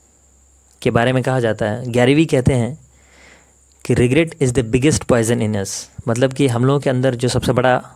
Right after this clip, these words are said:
जहर है, जो poison है, वो regret है। Actually मेरे हिसाब से एक इंसान को regret होना चाहिए कि मैंने क्या-क्या गलतियाँ की, लेकिस-, लेकिन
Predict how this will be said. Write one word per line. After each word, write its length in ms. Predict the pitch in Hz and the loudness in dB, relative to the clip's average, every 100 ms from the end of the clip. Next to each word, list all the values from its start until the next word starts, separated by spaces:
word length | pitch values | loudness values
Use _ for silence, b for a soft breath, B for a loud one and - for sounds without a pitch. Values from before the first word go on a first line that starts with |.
| _ _ | _ _
जहर 380 | 113 120 120 147 | -4 0 2 2
है, 140 | 127 110 | 2 0
जो 120 | 113 | -2
poison 420 | - 120 131 139 | 2 2 2 2
है, 280 | 113 139 - 120 | -2 -6 -8 -2
वो 100 | 113 | 0
regret 360 | 113 120 120 | 0 0 -2
है। 160 | 101 - _ _ B B B B B B - | -8 -12 _ _ B B B B B B -6
Actually 260 | 131 175 180 | 0 2 4
मेरे 260 | 160 190 | 4 4
हिसाब 240 | 156 113 104 | 4 2 0
से 300 | - 139 190 _ | -2 -4 -8 _
एक 200 | - 127 | -6 -4
इंसान 300 | 127 123 139 | -2 -2 -2
को 120 | 139 127 | 2 2
regret 300 | 120 156 120 | 4 2 2
होना 220 | 147 143 | 0 -2
चाहिए 300 | - 101 107 _ _ _ _ _ _ _ _ | -4 -10 -12 _ _ _ _ _ _ _ _
कि 80 | - | -4
मैंने 240 | 110 120 | -2 -2
क्या-क्या 260 | 123 123 127 | 0 2 2
गलतियाँ 360 | 120 120 135 120 | 2 2 0 0
की, 140 | 110 | -2
लेकिस-, 440 | 107 135 165 - - | 0 2 0 -2 -6
लेकिन 480 | 131 131 175 117 104 | 0 2 2 0 -4